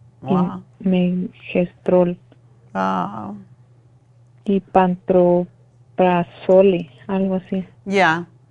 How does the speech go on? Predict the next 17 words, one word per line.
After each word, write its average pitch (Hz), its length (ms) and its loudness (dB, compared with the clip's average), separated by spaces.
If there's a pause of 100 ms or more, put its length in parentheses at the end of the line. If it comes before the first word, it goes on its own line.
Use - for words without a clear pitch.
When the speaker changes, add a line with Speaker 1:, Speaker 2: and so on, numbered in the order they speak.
(800)
Speaker 2:
Todo 202 220 4
eso 220 220 0
le, 208 220 0
le, 185 300 -2 (100)
le 190 160 0
están 185 320 -4
cambiando. 185 680 -2 (200)
Speaker 1:
Ay, 196 460 -4
pobre. 160 520 -6 (2000)
Bueno, 175 600 -4 (880)
entonces 202 920 -4 (420)
trata, 285 800 2
porque 214 520 -2
no 180 440 -4
vale 226 260 2
la 214 200 0
pena 202 640 -2